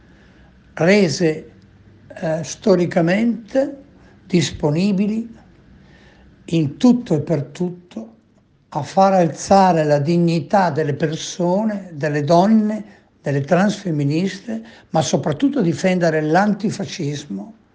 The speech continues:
davanti al pericoloso momento fascista che Verona e l'Italia sta passando. È stato significativo politicamente,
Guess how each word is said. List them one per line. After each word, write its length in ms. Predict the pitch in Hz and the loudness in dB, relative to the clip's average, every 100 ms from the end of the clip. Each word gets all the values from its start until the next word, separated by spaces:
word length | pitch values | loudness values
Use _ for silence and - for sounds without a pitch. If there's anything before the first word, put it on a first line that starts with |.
| _ _ _ _ | _ _ _ _
davanti 840 | 156 165 160 208 196 139 - 165 - | 0 4 6 4 4 0 -4 -6 2
al 240 | 190 185 | 2 2
pericoloso 1000 | - 175 147 - 160 165 160 170 190 190 - - - _ _ _ _ _ _ | 2 0 0 2 4 4 2 -4 -8 -12 -20 -20 -20 _ _ _ _ _ _
momento 880 | 160 156 156 156 156 - - 220 - _ _ _ _ _ | -2 0 0 -2 -6 -12 -12 -12 -12 _ _ _ _ _
fascista 1000 | - 165 - 214 185 - - 202 - - _ _ _ | -6 -4 -2 0 -2 -2 -6 -6 -6 -14 _ _ _
che 160 | 190 | 0
Verona 420 | 175 190 180 175 147 | 4 4 4 2 2
e 40 | |
l'Italia 540 | 160 151 151 147 147 | -2 -2 -2 -2 -4
sta 220 | 143 - 139 | -6 -8 -10
passando. 920 | 147 - - - 131 139 143 139 - _ _ _ _ _ _ _ _ - - _ _ _ _ _ | -10 -16 -18 -18 -16 -14 -16 -16 -20 _ _ _ _ _ _ _ _ -20 -20 _ _ _ _ _
È 160 | - | 0
stato 320 | 170 220 226 214 | 2 4 2 2
significativo 920 | - 208 190 202 - 185 262 294 233 | 0 0 2 2 2 2 2 2 2
politicamente, 1400 | - 175 185 185 - 175 214 156 151 143 156 147 131 | 2 2 4 0 2 4 4 2 -2 -4 -4 -4 -8